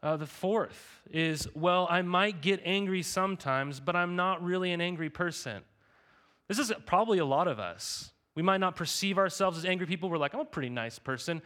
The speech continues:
So when we get angry, we're like, "Where did that come from?" You know, as if, like, some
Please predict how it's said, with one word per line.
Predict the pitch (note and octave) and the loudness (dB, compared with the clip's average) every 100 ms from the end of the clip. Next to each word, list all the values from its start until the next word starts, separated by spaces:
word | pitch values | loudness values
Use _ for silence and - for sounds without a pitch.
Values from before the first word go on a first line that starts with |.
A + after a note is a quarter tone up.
| - | -12
So | - G#3 | -4 0
when | G3+ | 2
we | G#3+ | 2
get | E3 | 2
angry, | F#3 G#3+ | 0 0
we're | C#3+ | -2
like, | A#2+ A2+ | 0 -2
"Where | B2+ G3+ | -2 -4
did | D#3+ | -4
that | F#3 G3 | -4 -6
come | - A2+ | -8 -8
from?" | G2+ G#2 F2 F2 _ _ _ - | -8 -10 -10 -16 _ _ _ -4
You | D#3+ | 0
know, | |
as | F3 F3 | 0 0
if, | F#3 | 2
like, | F3 | 2
some | - D#3+ | 2 -4